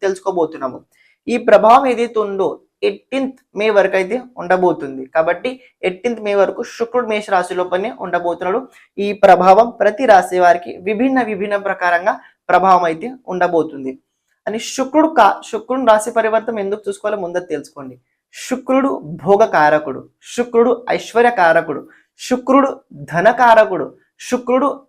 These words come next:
సర్వమంత్ర శాస్త్రకారకుడు, శుక్రుడు విద్యాకారకుడు, శుక్రుడు జ్యోతిషకారకుడు, శుక్రుడు అందానికి కారకుడు,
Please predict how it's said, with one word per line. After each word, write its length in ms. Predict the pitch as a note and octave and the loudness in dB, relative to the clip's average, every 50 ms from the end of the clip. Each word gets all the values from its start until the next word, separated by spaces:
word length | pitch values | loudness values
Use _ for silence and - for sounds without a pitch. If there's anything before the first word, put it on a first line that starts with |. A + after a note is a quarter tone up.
| - - - - | -20 -12 0 4
సర్వమంత్ర 640 | G#3 G#3 G#3+ A3+ A3+ G#3+ G3+ G#3+ G#3+ G#3+ - - A#3+ | 4 6 6 6 4 4 4 4 2 0 -2 -6 -4
శాస్త్రకారకుడు, 920 | - - G3 G#3+ G#3+ - A3 G#3+ G#3+ G3 F#3+ G3 G#3 G#3 G#3+ F#3+ D#3 - - - _ _ _ _ _ - | -2 0 0 0 0 -2 -4 -2 2 4 4 4 4 2 0 -4 -8 -8 -10 -16 _ _ _ _ _ -12
శుక్రుడు 480 | - - A#3 A#3 - A#3+ A#3+ B3+ C4+ B3 - - - _ _ D3 | -8 -8 -6 -4 0 0 2 2 2 0 -2 -6 -12 _ _ -8
విద్యాకారకుడు, 880 | C#3+ D#3+ F3 D3 C#3+ D3+ G#3 G#3+ G#3+ G#3 F3+ F3 E3+ E3 D#3+ D#3+ C#3+ C3 B2+ - _ _ - - | -6 -6 -6 -2 2 4 4 4 4 4 2 2 2 2 0 -4 -8 -12 -12 -16 _ _ -16 -12
శుక్రుడు 360 | - G#3+ G#3 - A3+ A#3+ B3 B3 - - - - | -12 -10 -4 -2 0 0 0 0 -4 -8 -14 -20
జ్యోతిషకారకుడు, 1000 | D3 C#3+ - F3 F3 F3 F#3 F3+ - A3 F#3+ F3+ F3+ F3 E3+ E3 D#3 D#3 B2+ C3+ - - _ _ _ _ _ _ | -14 -8 -6 -6 -6 -6 -6 -4 -2 -2 0 2 4 4 4 2 0 -2 -8 -8 -12 -16 _ _ _ _ _ _
శుక్రుడు 480 | - - - A#3 A#3 - A#3 A#3+ B3+ C4+ C4 C4 - _ _ - | -8 -4 -2 -2 0 2 2 4 4 2 0 -2 -8 _ _ -2
అందానికి 500 | E3 E3 E3 D#3+ F3 F#3+ G3+ G3+ G#3+ G#3+ | -2 -2 0 2 4 4 4 2 0 -2
కారకుడు, 500 | G3+ F#3+ E3+ E3 E3 D#3+ D#3+ D#3+ C#3+ | 0 2 2 2 2 0 -2 -4 -10